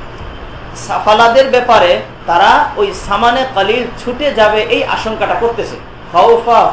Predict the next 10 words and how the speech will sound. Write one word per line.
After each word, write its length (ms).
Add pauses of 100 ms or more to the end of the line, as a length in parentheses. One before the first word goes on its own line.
ফাউতি 600
সামানিন 460
কালিল, 260 (280)
সামানে 480
কালিলটা 400
ছুটে 300
যাবে 260 (400)
এই 120
আশঙ্কাটা 460
করতেছে। 460